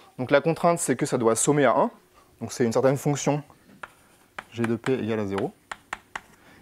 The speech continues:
Et on veut en minimiser une autre, hein, qui en l'occurrence, euh, est l'entropie. Alors j'aurais pu faire le dessin, mais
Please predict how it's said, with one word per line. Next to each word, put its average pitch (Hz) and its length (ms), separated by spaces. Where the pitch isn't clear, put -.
Et 131 60
on 143 120
veut 151 120
en 165 120
minimiser 185 520
une 160 120
autre, - 320
hein, 123 140
qui - 140
en 113 60
l'occurrence, 131 560
euh, 104 100
est 107 60
l'entropie. 131 480
Alors 107 160
j'aurais 117 180
pu 139 140
faire 160 140
le 127 100
dessin, 120 440
mais 101 100